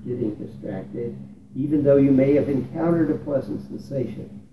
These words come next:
Go ahead and finish the body scan. It's kind of hard to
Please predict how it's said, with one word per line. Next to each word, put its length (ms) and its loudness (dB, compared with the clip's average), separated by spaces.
Go 140 -2
ahead 260 2
and 280 -2
finish 380 2
the 120 -6
body 440 -4
scan. 560 -10
It's 180 -10
kind 220 -2
of 120 0
hard 280 6
to 80 -4